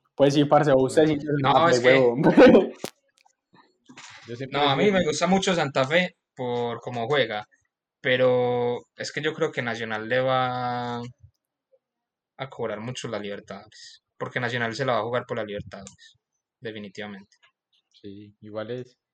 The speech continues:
Speaker 2: igual yo creo que es un grupo en el que no
Speaker 3: Santa Fe
Speaker 2: debería
Speaker 3: lo que
Speaker 2: pasar
Speaker 3: tiene es un
Speaker 2: nada.
Speaker 3: grupo muy enredado, nea.
Speaker 1: Sí, tiene el camino
Speaker 3: Le
Speaker 1: más
Speaker 3: tocó con River.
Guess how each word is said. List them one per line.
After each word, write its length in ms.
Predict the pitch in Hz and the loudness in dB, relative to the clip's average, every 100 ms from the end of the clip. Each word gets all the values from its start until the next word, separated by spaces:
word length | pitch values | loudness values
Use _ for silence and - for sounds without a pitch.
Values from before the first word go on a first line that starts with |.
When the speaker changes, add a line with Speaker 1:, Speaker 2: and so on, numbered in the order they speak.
| _ | _
Speaker 2:
igual 200 | - 127 | -8 -6
yo 100 | 135 | -6
creo 140 | 143 160 | -6 -8
que 120 | - | -6
es 100 | 131 | -8
un 100 | 123 | -8
grupo 260 | 139 151 151 | -10 -10 -10
en 60 | 135 | -10
el 140 | 117 | -12
que 640 | - 120 113 113 113 113 110 _ | -12 -10 -10 -10 -12 -14 -18 _
no 60 | 123 | -6
Speaker 3:
Santa 140 | 127 | -2
Fe 40 | 147 | 0
Speaker 2:
debería 180 | 143 170 | 0 -2
Speaker 3:
lo 40 | |
que 100 | 175 | -4
Speaker 2:
pasar 40 | |
Speaker 3:
tiene 140 | - 160 | -6 -6
es 60 | 135 | -6
un 60 | |
Speaker 2:
nada. 100 | 147 | -6
Speaker 3:
grupo 260 | 156 151 151 | -8 -8 -8
muy 160 | 147 143 | -6 -6
enredado, 560 | 127 117 110 110 113 | -4 -4 -4 -4 -8
nea. 240 | 120 107 101 _ _ _ _ _ _ _ _ _ - | -10 -12 -16 _ _ _ _ _ _ _ _ _ -12
Speaker 1:
Sí, 160 | - | -8
tiene 200 | 147 143 | -6 -6
el 60 | 143 | -10
camino 300 | - 135 135 | -10 -12 -6
Speaker 3:
Le 60 | |
Speaker 1:
más 100 | 143 135 | -4 -4
Speaker 3:
tocó 120 | 113 | -6
con 200 | 139 135 | -6 -4
River. 460 | 135 160 156 131 | -4 -4 -2 -4